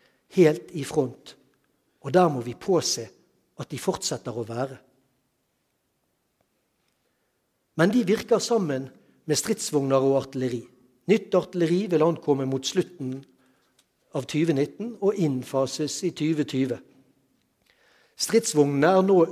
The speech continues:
under enda en utredning. Det synes som om det er vanskelig for noen å forstå dette behovet.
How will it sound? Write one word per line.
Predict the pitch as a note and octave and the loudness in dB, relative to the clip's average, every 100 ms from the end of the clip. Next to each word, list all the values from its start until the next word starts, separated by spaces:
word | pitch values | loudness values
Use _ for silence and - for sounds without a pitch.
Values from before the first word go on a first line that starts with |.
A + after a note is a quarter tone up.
| E3+ | 0
under | C#3+ D3+ - - - | 0 0 -2 -12 -6
enda | G#3 G#3 C3 B2+ F3+ - - D3+ | -4 -4 -4 -2 -4 -6 -8 -6
en | D3+ D#3 C#3 | -6 -8 -8
utredning. | A#2+ B2 A#2 B2+ - _ _ _ _ _ _ _ _ _ _ _ _ _ _ _ _ | -8 -10 -10 -10 -10 _ _ _ _ _ _ _ _ _ _ _ _ _ _ _ _
Det | F#3+ | -4
synes | - - A#3 A3 C#3 - | -4 -2 0 0 0 0
som | E3 D#3+ | 0 2
om | E3 D#3+ | 0 2
det | E3+ | 2
er | D#3+ | 4
vanskelig | D#3 G3+ F#3+ - F3+ A#2+ | 2 2 -2 -2 -2 -2
for | D3 C#3 | -2 -2
noen | F3 D#3+ | 0 0
å | C#3 | -2
forstå | - - - - F3+ B2 - _ _ - | -6 -8 -8 -2 -2 -4 -12 _ _ -8
dette | C3+ - - C#3+ - _ _ | -8 -6 -8 -8 -10 _ _
behovet. | C#3+ C#3 D3+ C3+ | -4 0 -2 -4